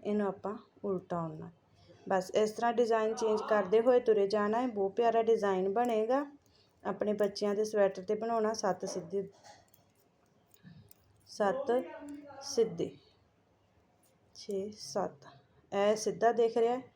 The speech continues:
ਇਹ ਇੱਕ ਉਲਟਾ ਬਣਾਉਣਾ ਹੈ। ਜਦੋਂ ਇੱਕ ਵਾਰੀ ਤੁਸੀਂ ਡਿਜ਼ਾਈਨ ਬਣਾ ਲਓਗੇ, ਫਿਰ ਤੁਹਾਨੂੰ ਕੁੰਡੇ ਗਿਣਦੀ ਵੀ ਲੋੜ ਨਹੀਂ ਪੈਣੀ। ਇਸ ਤਰ੍ਹਾਂ ਬਸ ਸਿੱਧੇ,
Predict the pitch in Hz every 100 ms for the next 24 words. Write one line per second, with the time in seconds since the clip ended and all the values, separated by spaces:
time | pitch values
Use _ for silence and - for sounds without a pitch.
0 | _ _ _ _ _ - 214 233 233 285
1 | 285 - 208 196 180 170 175 175 170 170
2 | - _ _ _ - 214 208 208 214 214
3 | 226 226 208 214 214 214 240 247 220 233
4 | 233 226 226 220 214 202 247 214 208 196
5 | 214 226 214 185 175 180 185 180 180 185
6 | - 185 190 190 180 170 214